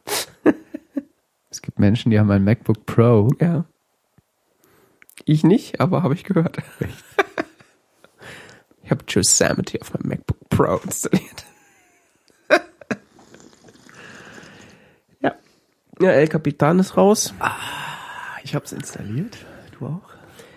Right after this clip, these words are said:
Speaker 1: Ich hab's insta-, ja, es war <laughs> Klassiker. Ich installier's, irgendwann denk ich so,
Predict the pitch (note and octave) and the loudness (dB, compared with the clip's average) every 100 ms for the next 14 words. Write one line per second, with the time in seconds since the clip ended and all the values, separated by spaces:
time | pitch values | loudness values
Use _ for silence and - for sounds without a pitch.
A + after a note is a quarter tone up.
0 | _ - D3+ - - C#3 - - - C3 | _ -8 -4 -4 -4 -6 -4 -6 0 2
1 | C3+ - G3+ - G#2 - F3 - - C3 | 2 2 2 2 -2 0 -2 -2 -4 -2
2 | D3 C#3 B2+ G2+ _ - D3 - C#3+ D3 | 0 -2 -2 -6 _ -4 -4 2 4 4
3 | G3 - D3 D3+ D3 D3+ - C#3+ | 2 2 2 2 2 0 -2 -6